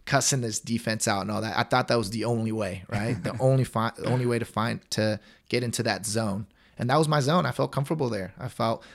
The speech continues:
Speaker 1: the intensity and giving that seriousness to the, that, that was needed at the time, like a pre-match, um, helped me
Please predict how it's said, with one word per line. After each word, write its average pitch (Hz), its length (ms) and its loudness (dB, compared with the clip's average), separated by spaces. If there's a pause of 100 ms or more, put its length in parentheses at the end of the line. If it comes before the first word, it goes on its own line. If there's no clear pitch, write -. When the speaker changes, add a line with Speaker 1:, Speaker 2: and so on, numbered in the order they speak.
(160)
Speaker 1:
the 117 100 2
intensity 123 720 2
and 101 160 -2 (360)
giving 117 200 0
that 113 220 -2
seriousness 120 560 0
to - 100 -4
the, 107 140 -4 (100)
that, 107 280 -2
that 113 120 0
was 110 160 -4
needed 131 320 2
at 127 120 -2
the 135 60 -4
time, 131 300 -2
like 117 140 -4
a - 60 -6
pre-match, 135 640 -2 (400)
um, 98 320 0
helped 131 440 2
me 107 280 -4